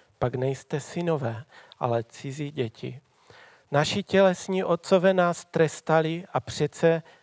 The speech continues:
jsme je měli v úctě.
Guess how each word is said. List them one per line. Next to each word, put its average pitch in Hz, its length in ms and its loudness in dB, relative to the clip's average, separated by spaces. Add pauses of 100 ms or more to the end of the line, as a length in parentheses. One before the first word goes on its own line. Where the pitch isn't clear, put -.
(1000)
jsme 160 560 -2
je 156 120 4
měli 156 260 2
v - 120 -12
úctě. 139 640 -4